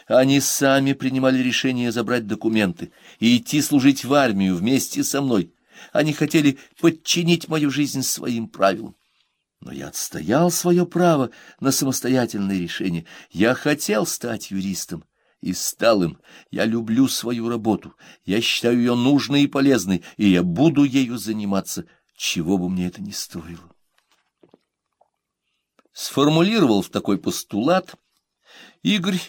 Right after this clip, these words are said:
немного успокоился. Теперь чувство вины стало менее острым, зато с перспективами карьеры наступал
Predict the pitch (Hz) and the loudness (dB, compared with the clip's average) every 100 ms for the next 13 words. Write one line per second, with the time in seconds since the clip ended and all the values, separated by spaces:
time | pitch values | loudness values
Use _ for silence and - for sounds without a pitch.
0 | - 170 190 190 202 - 185 175 107 98 | -4 -2 -2 -2 -4 -4 -6 -4 -2 -2
1 | 98 - - _ _ - _ _ _ - | -2 -10 -14 _ _ -20 _ _ _ -20
2 | - _ - 139 220 240 196 - 220 - | -20 _ -6 -2 0 0 0 -4 -2 -4
3 | 117 101 95 160 208 - 156 175 151 104 | 0 2 2 2 0 -2 2 2 2 2
4 | 110 107 95 90 82 - _ - 87 87 | 2 2 2 0 -2 -6 _ -2 2 2
5 | - 87 80 _ _ - _ 92 104 98 | -2 -8 -10 _ _ -20 _ -6 -2 -2
6 | - 101 92 - 101 - - 202 208 185 | 0 0 0 0 -2 -2 -6 -2 0 0
7 | 175 170 147 123 117 95 - _ _ _ | 0 -2 0 0 0 0 -6 _ _ _
8 | 85 90 - 90 87 82 | -12 -10 -8 -6 -2 -4